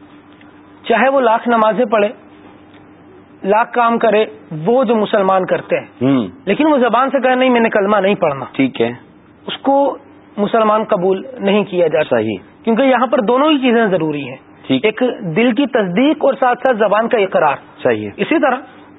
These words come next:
Speaker 1: کئی مرتبہ ایسا ہوتا ہے کہ بندہ مسلمان ہے، دعوی اسلام رکھتا ہے، عمل بھی مسلمانوں والے کرتا ہے، لیکن زبان سے کوئی ایک ایسی بات کہہ جاتا ہے جو قول کفر ہوتی ہے،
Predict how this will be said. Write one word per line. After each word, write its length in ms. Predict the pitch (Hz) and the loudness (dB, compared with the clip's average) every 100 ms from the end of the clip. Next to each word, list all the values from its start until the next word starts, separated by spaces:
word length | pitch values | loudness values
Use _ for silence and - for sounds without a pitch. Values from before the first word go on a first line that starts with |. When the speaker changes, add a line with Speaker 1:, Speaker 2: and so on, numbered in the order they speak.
| - - - - - - | -20 -20 -20 -20 -20 -6
Speaker 1:
کئی 180 | - 285 | 0 2
مرتبہ 320 | 285 247 262 | 2 2 2
ایسا 300 | 262 226 247 | 2 2 0
ہوتا 260 | 202 185 185 | 0 0 2
ہے 120 | 208 | 2
کہ 100 | 214 | 0
بندہ 240 | 190 196 | 0 0
مسلمان 560 | 202 190 202 185 202 247 | 0 0 0 2 2 2
ہے، 200 | 240 262 214 | 0 -2 0
دعوی 240 | 170 190 | 2 2
اسلام 320 | 202 190 190 220 | 0 0 0 2
رکھتا 340 | 214 - 240 208 | 0 0 2 2
ہے، 120 | 196 - - - - - - | 0 -4 -20 -20 -20 -20 -4
عمل 280 | 202 247 269 | 0 2 2
بھی 140 | 294 | 2
مسلمانوں 500 | 294 277 277 247 254 | 2 2 2 2 2
والے 180 | 247 240 | 2 0
کرتا 380 | 208 - 196 135 | -2 -2 -2 -2
ہے، 60 | 127 - - - - - | -8 -20 -20 -20 -20 -8
لیکن 420 | 190 202 285 262 | -4 0 0 2
زبان 360 | 196 202 226 302 | 2 2 2 0
سے 60 | 311 | 0
کوئی 200 | 311 311 | 0 2
ایک 260 | 277 269 - | 2 0 0
ایسی 300 | 247 - 330 | -2 0 0
بات 300 | 294 285 240 | 2 0 0
کہہ 120 | 262 | 0
جاتا 380 | 254 220 262 208 | 0 0 0 0
ہے 120 | 160 - - - - - - - | -4 -12 -20 -20 -20 -20 -20 -18
جو 240 | - 175 240 | -6 -2 -2
قول 280 | - 254 269 | 0 0 2
کفر 420 | 269 - 302 302 | 0 -2 -2 0
ہوتی 380 | 208 190 202 | 0 -2 -4
ہے، 60 | 139 | -6